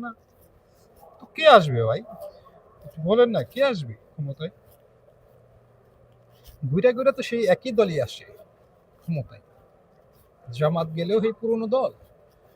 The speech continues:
বিএনপি গেলেও পুরনো দল, আওয়ামী লীগ গেলেও পুরনো দল। দলের তো কোনো শেষ নেই, ঠিক আছে? নেতার কোনো শেষ নেই,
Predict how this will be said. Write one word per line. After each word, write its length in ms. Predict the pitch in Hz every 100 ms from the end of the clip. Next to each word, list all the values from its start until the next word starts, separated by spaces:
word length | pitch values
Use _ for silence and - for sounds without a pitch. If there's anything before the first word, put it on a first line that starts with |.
| _ -
বিএনপি 420 | 120 127 151 160 214
গেলেও 180 | 226 226 -
পুরনো 260 | 240 233 220
দল, 120 | 277 254 - - - - - - - - _ - - -
আওয়ামী 180 | 180 226
লীগ 100 | 247 208
গেলেও 220 | 208 214 240
পুরনো 260 | 240 220 160 113
দল। 120 | - - - - - - - _ _ _ _ _ _ _ - - - - - - _ _ _ _ _ - - - - - _ - - _ _ -
দলের 380 | 123 165 185 185
তো 60 | - - _
কোনো 160 | 196 196 185 _ -
শেষ 160 | - 139 -
নেই, 120 | 120 _ _ _ _ - _ _ _ _ _ - -
ঠিক 140 | - 151
আছে? 220 | - 147 147 - _ - - - _ - _ _ _ -
নেতার 340 | 156 170 185 175
কোনো 140 | 170 170
শেষ 140 | 185 - -
নেই, 120 | 254